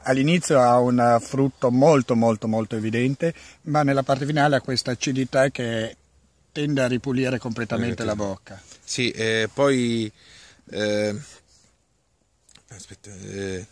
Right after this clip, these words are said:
Speaker 2: non mi viene
Speaker 1: Il colore. Questo
Speaker 2: Eh.
Speaker 1: perché, oh, cioè, il colore, noi parliamo di un vino vinificato in bianco, che è un rosé, però ha un colore che si avvicina quasi più a uno rosso, è molto intenso ed è una
Speaker 2: Sì.
Speaker 1: cosa,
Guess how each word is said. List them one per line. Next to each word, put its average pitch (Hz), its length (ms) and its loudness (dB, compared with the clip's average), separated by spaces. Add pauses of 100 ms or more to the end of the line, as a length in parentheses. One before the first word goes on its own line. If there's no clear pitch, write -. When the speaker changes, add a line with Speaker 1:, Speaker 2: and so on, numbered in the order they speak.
(140)
Speaker 2:
non 98 140 -20
mi 92 80 -18
viene 90 420 -20 (1500)
Speaker 1:
Il 131 100 -10
colore. 127 540 0 (300)
Questo 131 340 0
Speaker 2:
Eh. 113 40 -2
Speaker 1:
perché, 131 260 0
oh, 143 320 0
cioè, 156 160 2
il 131 100 2
colore, 160 380 4
noi 160 140 2
parliamo 135 400 4
di 131 80 4
un 135 140 4
vino 120 480 4
vinificato 131 580 2
in 139 100 2
bianco, 107 600 2 (320)
che 143 120 -4
è 131 40 4
un 135 180 4
rosé, 160 360 4
però 135 220 0
ha 175 100 6
un 127 80 2
colore 135 840 4 (240)
che 139 120 -6
si 131 100 -2
avvicina 123 380 -2
quasi 135 320 2
più 127 180 0
a 120 100 4
uno 117 240 2
rosso, 120 420 0
è 107 40 -4
molto 139 260 0
intenso 131 440 2
ed 110 80 -4
è 131 40 0
una 127 160 -2
Speaker 2:
Sì. 160 80 2
Speaker 1:
cosa, 135 400 2